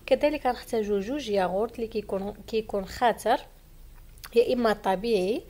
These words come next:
بدون سكر او اللي فيه سكر حتى هو بنكهه الفانيلا.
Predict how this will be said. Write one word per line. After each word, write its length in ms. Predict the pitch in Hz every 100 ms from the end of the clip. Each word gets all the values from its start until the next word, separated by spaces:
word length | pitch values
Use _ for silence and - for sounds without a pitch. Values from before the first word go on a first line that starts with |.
| - - 214
بدون 240 | 226 339
سكر 540 | - - - 240 -
او 60 | 302
اللي 260 | 320 269 220
فيه 160 | 190
سكر 480 | 185 - 180 - 262
حتى 200 | - 330
هو 160 | 294 214
بنكهه 480 | 196 262 277 214 196
الفانيلا. 560 | 180 175 170 165 226